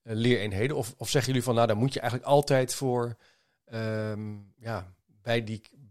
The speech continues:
bij die burger zijn, bij die cliënt zijn die je helpt"? Of heeft de school als, als gebouw ook daar een functie in?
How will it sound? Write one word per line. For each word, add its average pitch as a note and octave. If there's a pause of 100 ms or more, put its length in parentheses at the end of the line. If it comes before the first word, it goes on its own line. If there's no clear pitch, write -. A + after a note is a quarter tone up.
(180)
bij A#2+
die A#2+
burger A#2
zijn, A#2
bij A2
die G#2+ (300)
cliënt A#2+
zijn A#2
die A2+
je A2+
helpt"? A2 (920)
Of B2
heeft B2+
de B2+
school C3+
als, A#2
als -
gebouw C3
ook B2+
daar G2+
een F#2+
functie G2
in? F2+